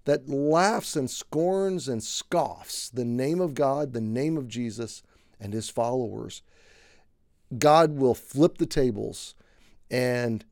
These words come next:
he will be laughing at them. He will have the last laugh. David continues, "Thou shalt have all the heathen in derision." God will one day stand triumphant in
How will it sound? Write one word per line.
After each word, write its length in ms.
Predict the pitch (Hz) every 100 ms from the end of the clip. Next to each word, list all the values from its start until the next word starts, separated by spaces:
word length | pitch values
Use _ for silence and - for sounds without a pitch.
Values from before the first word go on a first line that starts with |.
| _ _ _ _
he 260 | - 175
will 320 | 147 131 120
be 140 | 110 113
laughing 560 | 107 110 110 - 107
at 160 | 101 -
them. 240 | 104 92 - - _
He 200 | - 175
will 180 | 160 135
have 300 | 127 127 110
the 100 | 110
last 420 | 107 117 107 -
laugh. 460 | 113 - - - _ _ _ _ _ _ _ _
David 300 | 131 135 123
continues, 540 | - 117 170 147 110 90
"Thou 220 | 135 143
shalt 300 | - 127 113
have 280 | 120 113 - - - - _
all 260 | 160 214 247
the 80 | 170
heathen 580 | - 220 131 107 117 120 _ _ _ -
in 460 | - 147 143 139 135 - _ _
derision." 600 | 135 123 120 101 101 - -
God 320 | - 151 170 139
will 400 | 151 156 139 120
one 320 | 139 156 151
day 240 | 131 120
stand 640 | 110 - 147 147 156 139
triumphant 760 | - - 160 135 117 - 110 110
in 180 | - 123